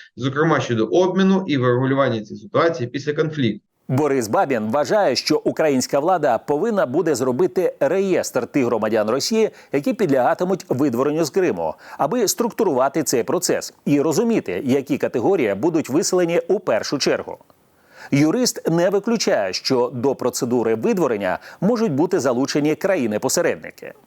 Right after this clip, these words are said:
Speaker 1: Також не слід забувати, що держава-агресор чи ті утворення, які будуть сформовані на території держави-агресора, вони не будуть, скоріше за все, палати бажанням забирати цих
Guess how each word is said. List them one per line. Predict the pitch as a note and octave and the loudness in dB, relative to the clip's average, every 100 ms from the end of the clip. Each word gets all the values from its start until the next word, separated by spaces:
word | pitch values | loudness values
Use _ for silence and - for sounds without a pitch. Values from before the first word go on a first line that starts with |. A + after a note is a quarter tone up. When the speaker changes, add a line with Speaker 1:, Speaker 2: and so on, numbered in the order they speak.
| _ - | _ -2
Speaker 1:
Також | G#3 - F#3+ F3+ E3 | 0 4 6 6 4
не | D#3 | 0
слід | D3+ C#3+ | -6 -2
забувати, | D3 C#3 C3 B2+ A2+ A2+ | 0 2 4 2 2 -2
що | G#2 B2+ | -6 -2
держава-агресор | B2+ D#3 F#3 G3+ F3+ B2 C3+ C3+ - - - | 0 2 2 4 2 0 0 0 -2 -8 -10
чи | B2 | -4
ті | D#3+ | 2
утворення, | F#3 F#3 D#3 C3 D3 D3 A#2+ A2+ G#2 - - - - | 4 2 0 -2 2 4 4 0 -4 -10 -20 -20 -6
які | C#3+ D3 G3 | -4 0 2
будуть | E3 G#3 G3+ - C3 | 4 4 4 0 -10
сформовані | - F#3+ F3+ C#3+ F3+ F3 D3 C3+ | -4 2 4 4 4 4 4 2
на | C3 C3 | 0 0
території | C3+ C3+ D3+ C#3 C3 | -2 0 2 2 0
держави-агресора, | B2+ A#2+ C3 C3+ B2 A2 C3 F3+ F3+ F#3 F3+ - - - | 0 0 0 0 0 0 0 0 0 0 -2 -4 -14 -4
вони | D#3 F#3 D3+ | 2 2 4
не | F#3+ | 2
будуть, | F3 F#3+ G3 C#3+ - | 0 2 2 2 -2
скоріше | C#3+ C#3 B2+ | -4 -2 -2
за | |
все, | B2 C3 | -2 -4
палати | - C#3+ C#3+ C3+ A2+ | 0 2 2 2 0
бажанням | C3 C3 E3 F3 C#3+ | 0 2 2 0 -2
забирати | A2+ C#3+ E3 D#3+ D3+ B2+ G#2+ | -2 2 2 4 2 -2 -8
цих | G#2+ | -14